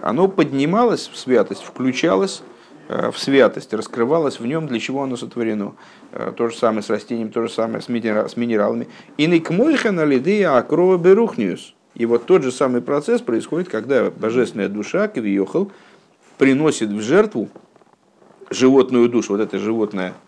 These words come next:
берёт, заводит на жертвенник, его сжигает огнём своей любви ко Всевышнему, а тоже поднимает это животное, реализует его. Арей мизбарер, мизбареру мизгапи хахашуха днефеш абамис линзейра. Благодаря такому,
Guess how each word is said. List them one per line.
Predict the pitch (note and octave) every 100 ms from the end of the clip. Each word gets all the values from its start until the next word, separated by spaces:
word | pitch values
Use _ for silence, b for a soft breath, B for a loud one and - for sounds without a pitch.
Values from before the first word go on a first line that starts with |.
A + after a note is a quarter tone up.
| _ -
берёт, | F#2+ G#2+ G2 -
заводит | G2+ G#2 A2 G2 F#2+
на | G2+
жертвенник, | G2+ - A2 C#3 G#2
его | A2 G#2+
сжигает | G2+ G2 A2+ B2+ A2 F#2 - -
огнём | G#2+ G#2 G#2+ F#2
своей | - F#2+ G2
любви | G2+ G2+
ко | - -
Всевышнему, | - F2 - B2 G3+ B B B B
а | -
тоже | G3+ F#3+ G#3+
поднимает | F#3 C#3+ C3 C3 E3+ A#3+ C#4 - - -
это | A#2+ B2
животное, | B2 C3 G#2 G2+ G2 B B B B
реализует | A#2 C3 D3 D3+ A#3 F#3+ A#2+
его. | G#2+ G#2 - B B B
Арей | - A#2 E3 D#3+
мизбарер, | D#3+ D3+ A2 A#2 F3 A#3 G3+
мизбареру | A2+ C3 B2 A2+ F#3 A3 D#3+ C#3
мизгапи | B2+ A2+ G#2+ D3 G#3 C3+
хахашуха | G#2+ A2+ - G#2 - E3+ A#2+
днефеш | A2 A#2 D#3 - A2+
абамис | G#2+ D3+ A#3 A3+ -
линзейра. | G#3+ G#3 F3+ C3+ A2+
Благодаря | A2 A#2+ A#2+ E3 D3+
такому, | C3 C#3 D3+ A2 G2